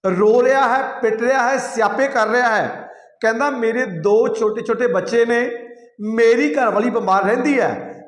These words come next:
ਤੇ ਮੇਰੀ ਲੱਤ ਦੇ ਵਿੱਚ ਰੋੜ ਹੈ, ਮੇਰਾ ਆਪਰੇਸ਼ਨ ਹੋਇਆ ਹੈ।" ਲੋਕਾਂ ਨੂੰ ਧਰਮ ਦੇ ਨਾਮ ਤੇ ਠੱਗਣ ਵਾਲਾ ਅਤੇ ਫਿਰ ਜਿਹੜੇ ਵਿਚਾਰੇ ਆਸਥਾ ਲੈ ਕੇ ਆਉਂਦੇ ਨੇ,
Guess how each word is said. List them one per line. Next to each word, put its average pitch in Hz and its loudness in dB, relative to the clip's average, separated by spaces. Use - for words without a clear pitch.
ਤੇ 233 4
ਮੇਰੀ 196 0
ਲੱਤ 180 -2
ਦੇ 214 -2
ਵਿੱਚ 247 -4
ਰੋੜ 190 0
ਹੈ, 240 -2
ਮੇਰਾ 214 2
ਆਪਰੇਸ਼ਨ 247 -4
ਹੋਇਆ 214 0
ਹੈ।" 170 -4
ਲੋਕਾਂ 220 0
ਨੂੰ 220 -2
ਧਰਮ 233 -2
ਦੇ 285 -2
ਨਾਮ 220 -2
ਤੇ 277 -2
ਠੱਗਣ 240 -2
ਵਾਲਾ 247 2
ਅਤੇ 262 -2
ਫਿਰ 208 -2
ਜਿਹੜੇ 214 0
ਵਿਚਾਰੇ 233 -2
ਆਸਥਾ 226 0
ਲੈ 247 0
ਕੇ 233 0
ਆਉਂਦੇ 220 0
ਨੇ, 233 0